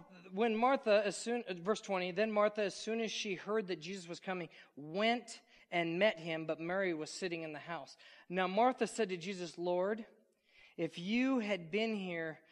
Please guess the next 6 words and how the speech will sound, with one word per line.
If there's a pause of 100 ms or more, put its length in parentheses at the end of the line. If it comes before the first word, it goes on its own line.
(160)
my
brother (200)
would
not
have
died."